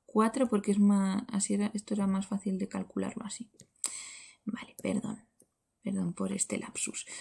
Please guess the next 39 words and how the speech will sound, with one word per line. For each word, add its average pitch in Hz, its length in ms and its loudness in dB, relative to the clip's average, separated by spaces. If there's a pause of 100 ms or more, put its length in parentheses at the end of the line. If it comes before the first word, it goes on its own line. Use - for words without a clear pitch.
(140)
Vale, 190 420 4
y - 100 2
entonces, 208 320 4
claro, 214 200 6
ahora, 220 180 8
claro, 240 260 8
la 190 120 6
raíz 214 160 8
de 240 80 8
se-, 240 180 10
de 208 140 6
seiscientos 214 520 8
veinticinco, 233 680 8 (280)
mágicamente 208 680 6
es 190 80 0
veinticinco, 220 580 6
la 190 100 8
de 175 140 4
lambda 202 280 8
al 196 60 2
cuadrado 202 380 6
es 175 80 0
lambda, 254 420 6 (300)
igual 190 300 4
a 175 120 2
cuatro, 180 220 2
y 180 40 2
nos 175 180 2
sale 190 200 4
eso 196 220 0
que 165 120 -2
lambda 220 520 4 (680)
es 214 160 6
igual 202 220 6
a 214 120 4
cuatro 233 520 6
partido 202 380 4
de 220 120 4
veinticinco. 202 840 4